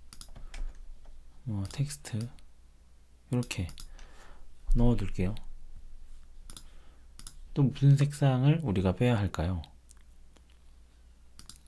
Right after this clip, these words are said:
레드? 네. 아, 에프에프.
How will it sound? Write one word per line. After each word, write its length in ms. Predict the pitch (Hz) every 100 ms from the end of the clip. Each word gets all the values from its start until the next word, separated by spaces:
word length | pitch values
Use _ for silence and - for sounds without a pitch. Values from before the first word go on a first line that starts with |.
| -
레드? 340 | 107 104 127 135 - - - - - -
네. 260 | 95 92 - - - - - - - - - -
아, 260 | 139 139 131
에프에프. 760 | 98 - 160 - - 160 151